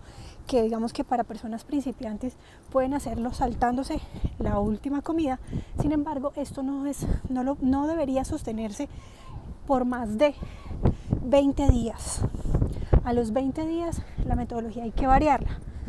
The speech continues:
Lo óptimo es hacer una metodología rotativa y hacerlo intermitentemente para que el cuerpo no se adapte a,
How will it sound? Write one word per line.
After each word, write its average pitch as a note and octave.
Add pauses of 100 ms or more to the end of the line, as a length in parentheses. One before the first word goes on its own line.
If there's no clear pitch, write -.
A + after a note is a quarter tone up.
(240)
Lo A#3
óptimo F4 (160)
es C4+
hacer C4+
una D4+
metodología A#3+
rotativa D4+ (440)
y C4
hacerlo B3+
intermitentemente C4 (1400)
para C4
que C4+
el A#3
cuerpo B3+
no C4+
se C#4
adapte C4+ (1040)
a, A#3